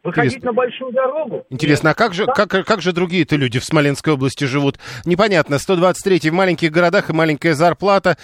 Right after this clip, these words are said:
Speaker 2: Вася, четыреста восемьдесят первый, равное общество, это утопия. А несколько квартир нужно, чтобы несколько миллионов хранить не в наличных. Это Григорий вспоминает одну из наших сегодняшних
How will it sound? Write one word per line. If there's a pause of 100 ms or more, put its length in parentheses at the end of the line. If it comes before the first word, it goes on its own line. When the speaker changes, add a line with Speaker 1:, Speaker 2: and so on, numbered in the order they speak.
(140)
Speaker 2:
Вася,
четыреста
восемьдесят
первый,
равное
общество,
это
утопия. (340)
А
несколько
квартир
нужно,
чтобы
несколько
миллионов
хранить
не
в
наличных. (340)
Это
Григорий
вспоминает
одну
из
наших
сегодняшних